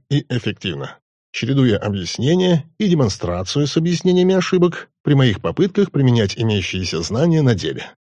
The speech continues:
Меня это завораживало. Процесс превращения груды разных камней в струю жидкого металла, затем застывшей болванки в меч — подкову или в нож,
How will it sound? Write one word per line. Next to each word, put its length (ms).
Меня 320
это 380
завораживало. 880
Процесс 520
превращения 760
груды 360
разных 380
камней 400
в 80
струю 400
жидкого 400
металла, 680
затем 680
застывшей 600
болванки 580
в 140
меч — 560
подкову 540
или 140
в 120
нож, 480